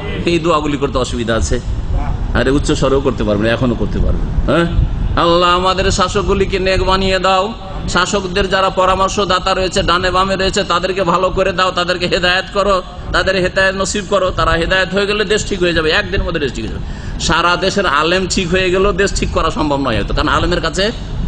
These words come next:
power নেই, বক্তব্য আছে শুধু, হ্যাঁ,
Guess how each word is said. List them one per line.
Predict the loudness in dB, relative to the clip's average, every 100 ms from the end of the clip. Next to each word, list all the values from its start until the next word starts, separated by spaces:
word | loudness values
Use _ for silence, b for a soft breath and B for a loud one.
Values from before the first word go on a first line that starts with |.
| 0
power | 2 2 0 -2
নেই, | -6 -8 -10 -10 -10 -8 -4 -2 -2 -6 -2 0
বক্তব্য | 0 0 0 2
আছে | 0 2 0
শুধু, | 2 2
হ্যাঁ, | 2 2 2 2